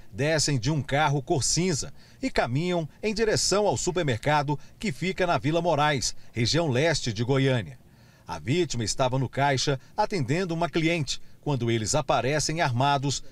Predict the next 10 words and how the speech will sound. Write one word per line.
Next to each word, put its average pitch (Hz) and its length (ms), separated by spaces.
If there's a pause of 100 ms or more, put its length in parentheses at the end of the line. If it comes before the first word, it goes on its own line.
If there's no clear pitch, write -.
fazendo 139 540
ameaças. 131 720 (420)
Um 156 160
dos 120 200
criminosos 131 720
dá 143 200
a 107 40
volta 123 420
pelo 131 220
balcão, 131 540